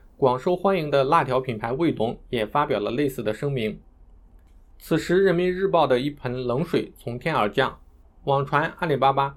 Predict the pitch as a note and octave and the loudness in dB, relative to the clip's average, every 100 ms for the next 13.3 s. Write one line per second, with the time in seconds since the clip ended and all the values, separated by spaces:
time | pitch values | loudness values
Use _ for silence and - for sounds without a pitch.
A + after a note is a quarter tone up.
0 | - A2+ G#2+ A#2+ B2+ C#3+ D#3+ D#3+ D#3+ E3+ | -8 -8 -6 -4 -4 -4 -4 -2 0 -2
1 | - B2+ A#2+ - D#3 C3+ D#3 D#3 - B2 | -2 -2 -2 -2 -6 -4 -4 -4 -2 -4
2 | - C#3+ C#3 - A2 C#3 A2 - A#2+ A#2 | -4 -8 -8 -10 0 0 0 -2 -8 -2
3 | G#2 - - - - - F3+ F#3+ D3+ A#2+ | -2 -2 -12 -20 -20 -6 -4 0 0 0
4 | A2+ A2+ G#2+ C#3 B2 - B2+ A#2+ A2+ A2 | -2 -2 0 0 0 0 -2 -2 -4 0
5 | B2+ C3 A2+ - - - - - - - | 2 2 -4 -10 -16 -20 -20 -20 -20 -20
6 | - - - - G#3 A3 G#3+ C3 D3 C#3+ | -20 -20 -6 0 2 2 0 0 0 0
7 | D#3 A#2+ A2 C#3 B2+ C#3+ C#3 C#3 - - | 0 -2 -2 0 0 0 -2 -2 2 2
8 | D#3+ C#3+ E3+ D3 C3 G2+ - C#3 B2+ - | 2 -2 -4 -4 0 0 2 0 0 -2
9 | A2 - - - - A3+ D#3+ D3+ D3+ B2+ | -8 -10 -20 -20 -8 -2 2 4 2 0
10 | G#2+ - D3 C#3 A2+ C3 C3 D#3 D3 A#2+ | -6 -2 -2 2 0 0 -4 -4 -4 -8
11 | G2 E3 D#3+ D#3+ A#2+ - G#2+ - - - | -2 0 2 2 0 -2 -12 -12 -20 -20
12 | - - C#3+ D3 - C#3+ E3+ G3+ - C3 | -20 -8 0 0 2 -2 0 0 0 -4
13 | A#2 C#3+ C#3 | -4 -6 -8